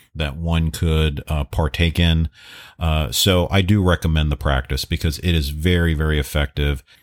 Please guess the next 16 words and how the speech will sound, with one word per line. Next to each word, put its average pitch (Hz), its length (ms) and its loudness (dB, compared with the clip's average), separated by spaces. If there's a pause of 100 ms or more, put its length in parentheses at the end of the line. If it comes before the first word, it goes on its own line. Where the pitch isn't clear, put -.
(340)
Uh, 80 260 -2
again, 85 540 0
all 87 260 4
hypnosis 85 720 0
is 82 480 0
self-hypnosis. 80 840 -2
So 85 380 0
everything 135 500 0
that 123 140 2
is 107 140 0
happening, 82 540 0
you 82 280 0
are 82 80 2
doing 82 320 2
for 90 180 -4
yourself. 76 600 -2